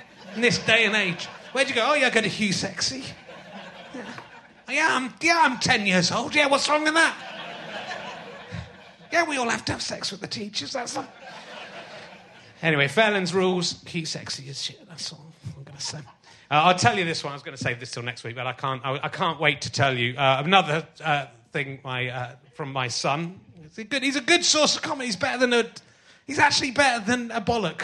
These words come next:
for a comedy. That's the thing, if you grow them for long enough, kids start to pay you back eventually.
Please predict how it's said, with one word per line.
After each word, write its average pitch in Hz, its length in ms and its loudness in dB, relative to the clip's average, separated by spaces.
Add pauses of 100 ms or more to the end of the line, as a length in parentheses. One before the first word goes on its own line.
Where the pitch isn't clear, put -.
(140)
for 214 180 4
a 196 40 2
comedy. 202 460 4 (720)
That's - 140 -8
the - 60 -2
thing, 254 220 0
if 240 80 2
you 254 100 4
grow 285 360 4
them 269 160 4
for 254 120 -2
long 247 220 2
enough, 226 260 -2
kids 208 240 -2
start 208 300 -4
to 180 60 -8
pay 202 180 2
you 190 140 2
back 185 260 -2
eventually. 170 640 2